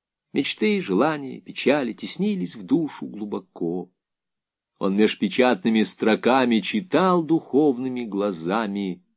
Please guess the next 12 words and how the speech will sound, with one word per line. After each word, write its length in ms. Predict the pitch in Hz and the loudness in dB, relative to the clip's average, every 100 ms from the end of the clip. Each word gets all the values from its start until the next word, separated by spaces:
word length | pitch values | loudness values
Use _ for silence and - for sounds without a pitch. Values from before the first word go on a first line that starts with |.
| _ _ _ _ _ _ | _ _ _ _ _ _
другие 920 | - 82 76 73 113 175 175 165 147 143 | -10 -8 -8 -10 -4 -2 -2 -4 -6 -8
строки. 1120 | - - _ 92 69 113 113 - - 92 92 _ _ _ _ _ _ _ _ _ _ _ _ _ _ _ | -12 -18 _ -12 -6 -6 -8 -14 -18 -18 -18 _ _ _ _ _ _ _ _ _ _ _ _ _ _ _
В 220 | - 71 | -14 -6
них-то 920 | 85 151 240 254 - - _ 156 135 - _ | 2 6 8 8 4 -2 _ 6 6 2 _
он 420 | 127 156 131 113 | 6 8 6 2
был 200 | 95 104 | 0 -2
совершенно 920 | - - 85 85 - - - - 85 | -2 -4 -4 -4 -6 -2 -4 -6 -8
углублен. 580 | 82 76 78 76 82 - _ _ _ _ _ _ _ _ _ _ _ | -8 -6 -6 -4 -4 -6 _ _ _ _ _ _ _ _ _ _ _
То 100 | - | -8
были 160 | 80 78 | -6 -4
тайные 460 | - 151 156 143 139 | 0 0 0 -8 -10
предания 640 | 117 104 127 135 95 73 | -8 -6 -4 -6 -10 -14